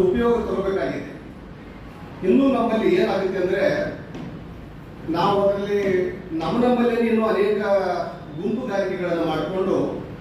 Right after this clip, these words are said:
ಇನ್ನು ಸರ್ಕಾರದ ಸವಲತ್ತುಗಳನ್ನು ತಗೊಳಕ್ಕೆ ನಮ್ಗೆ ಇನ್ನೂ ಹಿನ್ನಡೆ ಆಗ್ತಾ ಇದೆ, ಹಿನ್ನಡೆ ಆಗ್ತಾ ಇದೆ. ಇದು ನಾವೆಲ್ಲರೂ ಒಪ್ಕೊಳ್ತಕ್ಕಂಥ, ಒಪ್ಕೋಬೇಕಾಗುತ್ತೆ. ಯಾಕಂದ್ರೆ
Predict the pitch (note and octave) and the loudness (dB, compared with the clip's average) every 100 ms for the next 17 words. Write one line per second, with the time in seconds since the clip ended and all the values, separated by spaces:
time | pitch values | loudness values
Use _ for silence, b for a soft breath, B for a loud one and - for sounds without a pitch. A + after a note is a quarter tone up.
0 | - - - F#3 G#3 E3 F#3+ - - - | -14 -12 -4 -2 0 0 0 2 2 2
1 | A#3 G3 F#3+ G3 A#3 A3+ G#3+ G3+ G3 F#3 | 0 -2 -2 -2 -2 -2 -2 -2 0 0
2 | F#3+ F#3+ F#3+ D#3+ E3 F#3 F3+ D3 - E3+ | 0 2 2 2 2 4 4 2 0 0
3 | G#3+ - - - - - - - C#3 C3+ | 2 0 -2 -4 -6 -10 -12 -6 -4 -4
4 | A#2 - - - - - - - - - | -4 -8 -10 -12 -12 -12 -14 -6 2 4
5 | - - - - D3+ - - - - - | 4 2 2 0 0 0 -2 -6 -8 -10
6 | - - D3+ A3 A3 - - - - - | -12 -12 -6 -4 -2 -4 -6 -8 -12 -14
7 | - - - - - - - - - - | -14 -14 -14 -14 -14 -14 -14 -14 -14 -4
8 | F#3 G3+ A3+ G#3+ | -2 0 2 2